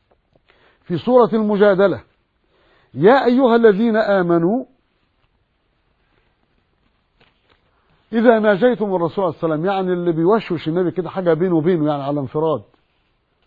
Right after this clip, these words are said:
"فقدموا بين يدي نجواكم صدقة، ذلك خير لكم وأطهر"، يعني ده أفضل لك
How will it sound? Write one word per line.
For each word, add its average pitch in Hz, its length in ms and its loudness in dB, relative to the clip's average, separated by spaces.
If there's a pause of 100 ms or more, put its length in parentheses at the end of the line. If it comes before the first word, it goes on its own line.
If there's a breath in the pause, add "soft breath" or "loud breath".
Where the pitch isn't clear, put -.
(440)
"فقدموا 170 460 -4
بين 180 240 0
يدي 180 300 -2
نجواكم 165 640 -4
صدقة، 165 500 -8 (800)
ذلك 143 500 -4
خير 170 360 -4
لكم 156 360 -6
وأطهر"، 170 520 -8 (960)
يعني 120 140 -10
ده 139 180 -8
أفضل 170 300 0
لك 226 300 -8